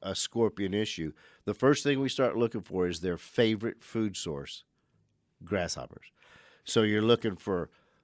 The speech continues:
um, organic material piled up someplace that stays wet. You're talking about leaves, you're talking about trimmings, you're talking about wood piles. Uh, you find the crickets, you'll find the scorpions.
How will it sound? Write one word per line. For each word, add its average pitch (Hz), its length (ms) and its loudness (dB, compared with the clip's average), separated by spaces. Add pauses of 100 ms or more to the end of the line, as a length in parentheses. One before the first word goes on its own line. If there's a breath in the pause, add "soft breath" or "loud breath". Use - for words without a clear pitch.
(180)
um, 82 560 -6 (480)
organic 127 580 2
material 107 520 2
piled 120 440 2
up 117 180 4
someplace 82 680 -4 (320 soft breath)
that 90 140 -4
stays 113 400 2
wet. 110 360 0 (120)
You're 90 160 -6
talking 101 160 2
about 82 240 -2
leaves, 104 560 0
you're 87 80 -8
talking 87 260 -4
about 78 200 -8 (320 soft breath)
trimmings, 110 640 0
you're 90 80 -6
talking 92 280 -4
about 85 240 -4
wood 101 340 -2
piles. 101 720 0 (500 loud breath)
Uh, 82 340 -4
you 85 80 -12
find 113 260 2
the 131 60 2
crickets, 147 580 2
you'll 85 280 -8
find 90 320 -4
the 95 40 -4
scorpions. - 600 -8